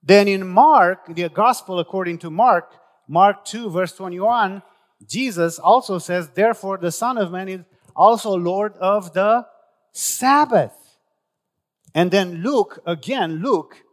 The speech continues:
chapter six, verse five, "The Son of Man is also Lord of the Sabbath." So why do you think the Bible includes the same thing three times in all three gospel, becau-, gospels? Because it's important.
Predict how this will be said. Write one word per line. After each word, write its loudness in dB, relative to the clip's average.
chapter -2
six, -10
verse -10
five, 2
"The 0
Son -2
of -2
Man -8
is -6
also -2
Lord -4
of 0
the -2
Sabbath." -8
So -6
why 0
do -10
you -16
think -12
the -6
Bible -2
includes -8
the -10
same -10
thing -16
three -14
times -8
in -16
all -10
three -16
gospel, -4
becau-, -4
gospels? -4
Because -8
it's -12
important. -6